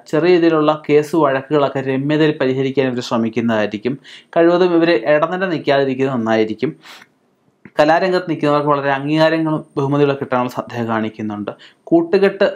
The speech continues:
ബിസിനസ്സുകൾ പല കടബാധകളും ചെന്ന് ചാടിക്കാം, അതൊക്കെ ഒന്ന് ശ്രദ്ധിക്കുക. മത്സര രംഗത്ത് നിൽക്കുന്നവർക്ക് വളരെ ഗുണകരമായിട്ട് പറയുന്ന അവസ്ഥയാണ്. ഉന്നത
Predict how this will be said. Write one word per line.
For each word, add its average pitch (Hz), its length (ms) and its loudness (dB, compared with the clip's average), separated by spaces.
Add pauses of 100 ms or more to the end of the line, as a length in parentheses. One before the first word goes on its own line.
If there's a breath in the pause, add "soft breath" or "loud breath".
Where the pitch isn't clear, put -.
ബിസിനസ്സുകൾ 151 540 0 (160)
പല 143 120 0 (100)
കടബാധകളും 147 680 0
ചെന്ന് 135 260 -6
ചാടിക്കാം, 117 400 0 (120)
അതൊക്കെ 131 260 -4
ഒന്ന് 135 180 -2
ശ്രദ്ധിക്കുക. 120 500 0 (540 loud breath)
മത്സര 151 420 2 (220)
രംഗത്ത് 156 340 0
നിൽക്കുന്നവർക്ക് 143 440 0
വളരെ 131 260 2
ഗുണകരമായിട്ട് 127 580 0
പറയുന്ന 117 280 0
അവസ്ഥയാണ്. 113 460 -2 (520 loud breath)
ഉന്നത 160 240 4